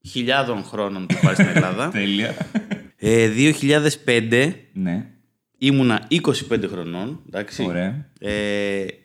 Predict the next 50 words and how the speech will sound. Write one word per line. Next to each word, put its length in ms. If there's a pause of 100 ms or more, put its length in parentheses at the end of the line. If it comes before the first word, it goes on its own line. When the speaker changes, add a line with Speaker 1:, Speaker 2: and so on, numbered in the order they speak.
(100)
Speaker 1:
σκολικοειδίτιδα 680
δεν 100
κάνεις 240
σε 80
τέτοια 260
ηλικία, 260
κάνεις 320
όταν 160
είσαι 140
μικρός. 460
Speaker 2:
Οκ. 160 (280)
Speaker 1:
Αν 320
το 60
περάσεις 460
στο 120
σχολείο 500
αυτό, 220
δεν 140
χρειάζεται 340
να 60
κάνεις, 260
εκτός 180
αν 100
είναι 80
κάτι 280
τέτοιο. 300 (640)
Δεν 120
με 60
έχει 120
ενοχλήσει 440
ποτέ 320
τίποτα. 680 (140)
Speaker 2:
Ναι. 440
Speaker 1:
Δουλεύω 640
στον 320
Α, 380
στις 220
εικόνες, 460
στην 120
εκπομπή. 640
Μπαίνω, 220
βγαίνω 260
στο 100
κανάλι 420
και 160
μπαίνω 280
στο 120
ασανσέρ 380
με 140
τον 360